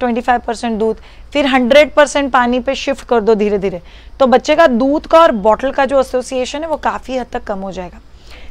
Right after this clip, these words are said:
तीसरा चीज़, बच्चे को पूरे दिन में मिला के आपको hardly four hundred to five hundred M L ही दूध देना है। Ideally उससे भी कम दिया तो भी चलेगा, because that's not the only calcium source। But yes, आप लोग को ध्यान में रखना है कि उससे ज़्यादा नहीं होना चाहिए और बच्चे को धीरे धीरे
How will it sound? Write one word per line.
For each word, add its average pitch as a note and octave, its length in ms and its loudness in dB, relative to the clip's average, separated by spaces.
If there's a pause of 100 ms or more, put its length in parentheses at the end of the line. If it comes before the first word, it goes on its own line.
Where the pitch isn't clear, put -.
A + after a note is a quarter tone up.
तीसरा F4 340 2
चीज़, A3 220 -4
बच्चे B3 260 -4
को G4+ 100 -4
पूरे D4 320 -2
दिन D4+ 160 -4
में D4+ 100 -4
मिला A#3 300 -2
के B3 120 -8
आपको C4 320 -2
hardly B3 440 -4
four C#4+ 280 -4
hundred C4+ 300 -6
to D4+ 100 -8
five B3 300 -8
hundred C4+ 240 -6
M A#3 160 -4
L A#3+ 100 -6
ही D4+ 220 -2
दूध C#4 240 -2
देना G#3 320 -2
है। F3 140 -14 (580)
Ideally B3+ 260 0
उससे C#4+ 280 -2
भी D4 120 -2
कम D4 220 -2
दिया C4 240 2
तो C#4+ 140 -2
भी D4 100 -2
चलेगा, A#3+ 420 -2
because A#3+ 240 0
that's G#3 280 -4
not C#4+ 180 -4
the C4+ 120 0
only A#3 280 -2
calcium G3+ 380 -10
source। - 240 -18 (1000)
But G4 200 6
yes, C4 120 6 (100)
आप B3 160 0
लोग D4+ 120 -2
को F#4 80 -2
ध्यान C#4+ 220 0
में D4+ 120 -2
रखना D#4+ 200 -2
है F#4 60 -4
कि G#4 80 -4
उससे F#4 320 -2
ज़्यादा G#3 400 0
नहीं C#4 180 -2
होना A#3 240 -2
चाहिए C#4 200 -8
और A3+ 120 -4
बच्चे A#3+ 300 -6
को D4+ 120 -4
धीरे A#3+ 280 -2
धीरे D4 180 -6